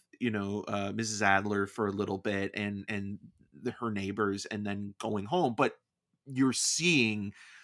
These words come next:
these things happen in the background, and they are getting closer and closer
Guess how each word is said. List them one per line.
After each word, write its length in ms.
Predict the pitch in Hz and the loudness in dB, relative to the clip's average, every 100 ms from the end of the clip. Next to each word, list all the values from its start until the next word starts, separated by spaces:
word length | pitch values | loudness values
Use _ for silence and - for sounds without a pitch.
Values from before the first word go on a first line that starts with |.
| - _ 127 | -20 _ 0
these 320 | 120 110 - | 2 2 2
things 320 | 120 113 113 | 0 0 -2
happen 580 | - 113 107 113 104 104 127 | 4 4 4 2 0 -2 -2
in 180 | 107 | -2
the 80 | 110 | -2
background, 840 | - 107 113 - - 104 98 101 - | 2 4 4 0 -6 -6 -6 -12 -6
and 220 | 120 110 | -4 -2
they 180 | 110 113 - | -2 -2 0
are 120 | 110 | 0
getting 280 | 117 107 104 | 0 -2 -6
closer 580 | - 123 113 - 107 | -2 0 2 0 -2
and 200 | 90 101 - | -2 -6 -10
closer 720 | - 113 113 - 110 95 | -6 0 0 0 -2 -4